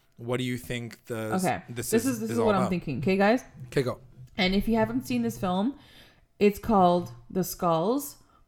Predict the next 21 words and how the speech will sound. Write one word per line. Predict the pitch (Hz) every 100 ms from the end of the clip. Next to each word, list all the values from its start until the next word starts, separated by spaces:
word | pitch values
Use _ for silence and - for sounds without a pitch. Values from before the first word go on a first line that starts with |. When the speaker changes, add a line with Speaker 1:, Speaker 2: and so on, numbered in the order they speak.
| _
Speaker 2:
with | 170 175 175 180 - - - _ -
Paul | 180 180
Walker. | 208 170 - 175 175 277 - _ _ - - - _ _ _ _ _ _ _ _ _ _
Oh | 208
my | 214
God, | 208 226 165 -
is | 190
Kerr | - 196 262
Smith | - 370 240
in | 190
that | 214
movie? | 165 160 202 349 415 - _ _ - _ -
Speaker 1:
Is | 127
he? | 220 - _ _ _ _ _ _ _ _ _ _ _ _ _
Speaker 2:
Oh | 180
my | 170 165
God. | 151 104 - - - _
Uh, | 202
maybe | 214 233
Speaker 1:
What's | 240
Speaker 2:
not. | 196 139